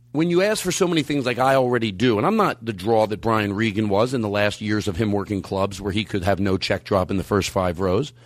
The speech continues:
So, you know, you can't be more of a pain in the ass. You are draws. Most of the things I ask for are littler than that. And that one I just go, "Todd, you're gonna, if you start going, and don't do a check drop, people, clubs, oh, you're,"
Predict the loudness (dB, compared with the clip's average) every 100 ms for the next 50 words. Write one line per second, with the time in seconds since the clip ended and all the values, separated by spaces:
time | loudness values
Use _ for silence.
0 | -20 -20 -20 -16 -4 -2 -2 -2 0 0
1 | 0 0 0 0 0 0 0 2 0 0
2 | -2 -2 0 0 0 0 0 -2 -6 -2
3 | 0 -2 -6 -4 -2 0 2 2 0 -2
4 | -2 0 -2 -4 -2 0 0 -2 -2 -4
5 | -4 -2 -2 -2 -2 -2 -2 -4 -2 -2
6 | 0 2 2 0 -2 -2 -4 -10 -12 -8
7 | -8 -2 -2 0 -2 0 0 0 0 -2
8 | -2 -2 -4 -2 -4 -2 -4 -4 -10 -16
9 | -14 -2 0 0 0 0 2 0